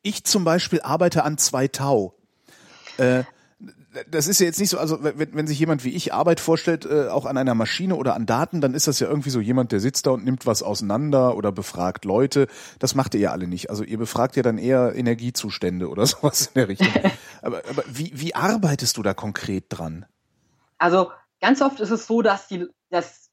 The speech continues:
Speaker 2: die meisten Personen in der Kollaboration haben zwei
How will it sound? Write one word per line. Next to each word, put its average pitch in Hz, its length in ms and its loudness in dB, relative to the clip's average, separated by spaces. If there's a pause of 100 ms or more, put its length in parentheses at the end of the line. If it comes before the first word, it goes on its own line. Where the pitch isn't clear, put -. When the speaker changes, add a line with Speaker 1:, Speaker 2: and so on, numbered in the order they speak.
Speaker 2:
die 196 80 -8
meisten 247 320 2
Personen 202 360 2
in 196 40 -2
der 185 100 0
Kollaboration 170 760 2
haben 151 200 0
zwei 143 560 0